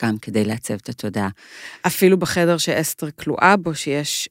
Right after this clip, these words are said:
Speaker 2: את הכיסא נדנדה הזה בצד,
Speaker 1: כן.
Speaker 2: שהוא הכל חוץ ממקום להירגע בו.
Speaker 1: והמסגרת של הפלורוסנטים מלמעלה, זה היה חדר מאוד, אה, על, על הש-,
Speaker 2: מרהיב.
Speaker 1: על הסעודה האחרונה של הדודות, אמ,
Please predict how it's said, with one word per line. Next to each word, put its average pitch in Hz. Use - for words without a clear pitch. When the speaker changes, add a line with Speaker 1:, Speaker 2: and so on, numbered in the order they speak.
Speaker 2:
את -
הכיסא -
נדנדה 160
הזה 170
בצד, 156
Speaker 1:
כן. 202
Speaker 2:
שהוא 160
הכל -
חוץ -
ממקום 160
להירגע 143
בו. 127
Speaker 1:
והמסגרת 127
של 127
הפלורוסנטים 120
מלמעלה, 113
זה 101
היה 110
חדר 107
מאוד, 98
אה, 104
על, 123
על 139
הש-, 127
Speaker 2:
מרהיב. 165
Speaker 1:
על 135
הסעודה 135
האחרונה 175
של 202
הדודות, 131
אמ, 113